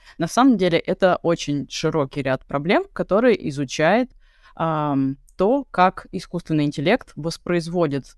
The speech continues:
ценности человека, какие ценности он усваивает, какие не усваивает, что он выучивает.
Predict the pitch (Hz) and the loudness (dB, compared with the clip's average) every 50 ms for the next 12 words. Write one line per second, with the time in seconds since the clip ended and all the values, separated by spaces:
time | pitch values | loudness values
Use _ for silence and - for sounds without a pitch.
0 | _ _ - - 180 156 139 143 - - - 135 - - 151 143 139 170 226 - | _ _ 0 2 2 4 2 0 -2 -6 -8 -8 -4 0 0 2 2 2 0 0
1 | - 247 - 185 170 - 202 180 - - 180 165 160 151 143 - - - 156 151 | -2 -2 -4 -4 -4 -2 -2 -2 0 2 2 2 2 2 -2 -4 -6 -4 -4 -2
2 | 139 104 147 151 147 139 - 165 - - 175 196 226 269 277 254 208 - - 175 | -2 -2 -2 -2 -2 -2 -4 -6 -6 0 2 4 4 4 4 2 0 0 -2 -4
3 | - - 156 147 147 147 135 - - 170 196 214 233 220 214 214 214 - - - | -4 -2 -2 -2 -2 -2 -4 -4 0 2 4 4 4 4 2 -2 -4 -6 -8 -6
4 | 160 151 151 147 151 147 165 165 226 294 - - - 196 190 185 180 170 - | -4 -4 -2 -2 -4 -4 -4 -4 -6 -6 -6 -6 -4 0 0 0 0 0 -4